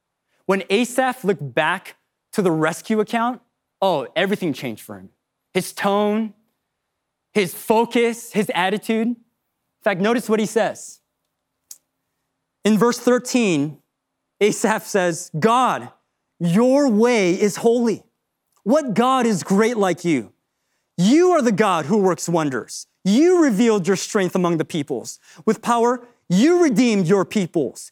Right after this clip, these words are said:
the descendants of Jacob and Joseph." Don't you love that? I mean, this is really the first time that Asaph is able to s-, shift his focus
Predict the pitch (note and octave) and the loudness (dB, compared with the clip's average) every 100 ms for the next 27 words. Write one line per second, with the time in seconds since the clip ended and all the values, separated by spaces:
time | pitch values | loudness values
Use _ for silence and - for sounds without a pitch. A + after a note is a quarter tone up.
0 | _ _ G#3 F3+ F3+ - A3+ A3+ A#3 A#3 | _ _ 0 0 -2 0 2 2 2 -2
1 | - - - F3 D3 G3+ F#3 G3+ F#3+ F#3 | -10 -16 -4 -4 0 0 2 0 0 -2
2 | - - E3+ D3 C#3+ A#2+ - - _ _ | -8 -6 -4 -2 -4 -6 -18 -20 _ _
3 | _ _ _ _ _ _ _ _ _ _ | _ _ _ _ _ _ _ _ _ _
4 | _ G3 - G#3+ E3 E3+ E3+ F3 G#3+ _ | _ -2 0 0 0 0 0 -2 -4 _
5 | _ _ _ _ _ _ F3+ G3+ F3 A3+ | _ _ _ _ _ _ -4 -2 0 -2
6 | A#3 E3 B3 A#3+ F3+ - A3+ G3+ - - | -2 0 2 2 -2 -4 -2 -2 -4 -6
7 | G3+ G#3 D#3+ A#2+ C3+ _ _ _ - F#3+ | -2 0 -2 -6 -10 _ _ _ -4 -4
8 | - F3+ A3 - F3+ D3 C#3 - _ - | -2 -2 -2 -2 -2 -2 -6 -20 _ -6
9 | F#3+ G#3 F#3+ D#3 - - - - A#3+ B3 | 0 2 0 -2 -8 -18 -12 -4 -2 -2
10 | B3 - - G#3 A3 A3 B2+ B2+ - | -2 -6 -4 -2 -2 -2 -6 -8 -16